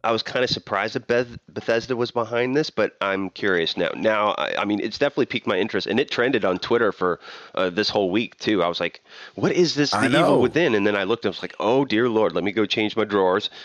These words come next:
Speaker 1: And then
Speaker 2: And it's a
Speaker 1: let's
Speaker 2: live action trailer, which is kinda
Speaker 1: Yeah,
Speaker 2: weird.
Speaker 1: which I, I don't know. I don't know if I'm a huge fan. The only live action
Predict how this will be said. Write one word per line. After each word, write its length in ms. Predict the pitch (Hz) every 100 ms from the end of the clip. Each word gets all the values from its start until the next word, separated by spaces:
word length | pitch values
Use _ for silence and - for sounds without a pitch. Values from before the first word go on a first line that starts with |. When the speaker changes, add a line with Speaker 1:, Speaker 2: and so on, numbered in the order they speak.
| - -
Speaker 1:
And 180 | 101
then 140 | 104 101
Speaker 2:
And 120 | 170
it's 100 | 175
a 60 | 147
Speaker 1:
let's 60 |
Speaker 2:
live 220 | 127 143 123
action 460 | 127 139 - 107
trailer, 480 | 95 110 95 85 78
which 180 | 78 80
is 140 | 78
kinda 240 | - 98 123
Speaker 1:
Yeah, 260 | 131 113 92
Speaker 2:
weird. 100 | - _ _
Speaker 1:
which 220 | 135 151
I, 140 | 143 208 -
I 140 | -
don't 140 | 262 208
know. 160 | 196
I 100 | 101
don't 140 | 139 131
know 100 | 147
if 100 | 151
I'm 120 | 131
a 20 |
huge 400 | 98 - 135 139
fan. 180 | - 127
The 120 | 123 -
only 220 | 170 214
live 280 | 127 110 104
action 440 | 95 - 123 107